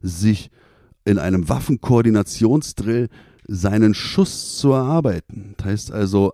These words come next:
an ihm vorbei, dass du ihn nicht mehr überstreichen kannst und dann fängst du an zu schießen. Dann packst du dir den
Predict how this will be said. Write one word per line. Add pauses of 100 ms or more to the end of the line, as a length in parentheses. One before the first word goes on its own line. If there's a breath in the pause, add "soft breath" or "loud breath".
an
ihm
vorbei,
dass
du
ihn
nicht
mehr
überstreichen
kannst (240 soft breath)
und
dann
fängst
du
an
zu
schießen.
Dann
packst
du
dir
den